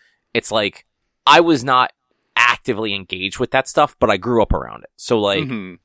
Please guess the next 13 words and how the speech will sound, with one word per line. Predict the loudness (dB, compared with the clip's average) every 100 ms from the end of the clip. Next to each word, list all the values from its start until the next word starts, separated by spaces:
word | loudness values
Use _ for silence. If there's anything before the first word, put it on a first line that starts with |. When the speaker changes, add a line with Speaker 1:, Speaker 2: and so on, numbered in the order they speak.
| 0
Speaker 1:
I | 2
knew | 2 0
those | 0 0
names. | -2 -8 -10 -4
Like, | -2 0
when | -2
he | -2
started | -2 -2 -4
talking | -2 -2 0
about | 0 0
Reggie | 0 -4 -4
White, | -2 -2 -6
like, | -8